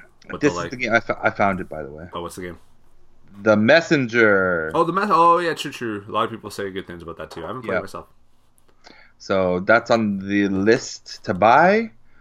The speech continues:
Speaker 2: along with a couple of the little things.
Speaker 1: Play it. Let me know what you think. Uh, if
Speaker 2: Yeah.
Speaker 1: you like this podcast, go to Canadian Game Devs dot com.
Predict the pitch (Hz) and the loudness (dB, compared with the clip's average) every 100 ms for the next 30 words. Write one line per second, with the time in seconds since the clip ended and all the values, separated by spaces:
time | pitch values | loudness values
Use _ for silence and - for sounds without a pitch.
0 | - _ _ _ _ _ _ _ 101 107 | -20 _ _ _ _ _ _ _ -6 0
1 | 107 107 104 104 - - - - - 113 | 2 4 4 2 0 -10 -14 -14 -2 -2
2 | 73 67 - 60 64 - - 55 - - | -2 -8 -10 -8 -8 -10 -12 -14 -14 -16
3 | - - _ - 104 101 - 95 92 87 | -20 -20 _ -8 -6 -6 -10 -12 -12 -12
4 | - 92 85 _ _ _ _ - - 120 | -14 -16 -18 _ _ _ _ -20 -6 0
5 | 160 151 139 135 - 123 131 139 123 120 | 2 2 0 -2 -2 0 0 0 0 -2
6 | - 127 123 117 113 110 - 113 107 110 | -6 -6 -4 -4 -4 -8 -12 -12 -10 -8
7 | 104 95 92 139 170 180 | -8 -8 -8 -8 -8 -12